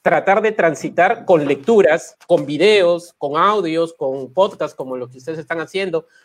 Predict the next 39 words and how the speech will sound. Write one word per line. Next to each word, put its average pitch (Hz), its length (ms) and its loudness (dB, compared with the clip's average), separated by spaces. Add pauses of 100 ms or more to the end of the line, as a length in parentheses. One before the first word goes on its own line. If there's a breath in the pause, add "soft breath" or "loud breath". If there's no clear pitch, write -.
con 143 420 2
investigación, 156 920 -2
con, 131 460 -6
eh, 120 400 -6
aula 147 200 0
invertida, 151 760 0
dándole 139 500 0
retos 151 720 0
para 113 280 -4
que 117 100 -8
ellos 143 200 -6
investiguen 156 380 -6
y 135 100 -2
luego 151 240 0
discutiendo 151 580 -2
en 123 100 -4
foros, 156 540 0
etcétera, 123 400 -14
etcétera. - 360 -20 (640 soft breath)
Y 165 80 0
luego, 240 440 6
le-, 151 180 0 (200)
para 131 180 0
cerrar 147 320 -2
esta 175 240 -6
parte, 185 540 -4
eh, 131 100 -6
otro 180 220 -4
desafío 170 600 -6
para 107 320 -2 (220)
ir 165 180 0
a 156 40 4
lo 147 100 4
remoto 131 540 -2
y 110 140 -6
luego 135 340 0
a - 20 4
lo 117 140 -2
virtual 110 500 -4